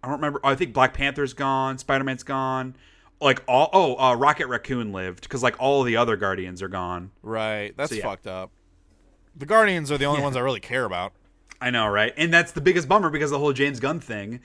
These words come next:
Speaker 1: we
Speaker 2: Right.
Speaker 1: probably won't ever get a Guardians Volume three. It sucks. Stupid Disney.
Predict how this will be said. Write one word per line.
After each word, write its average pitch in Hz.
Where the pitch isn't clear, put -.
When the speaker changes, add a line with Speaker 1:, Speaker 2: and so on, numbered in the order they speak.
Speaker 1:
we 147
Speaker 2:
Right. 156
Speaker 1:
probably 135
won't 127
ever 123
get 123
a 107
Guardians 107
Volume 104
three. 101
It -
sucks. -
Stupid -
Disney. 87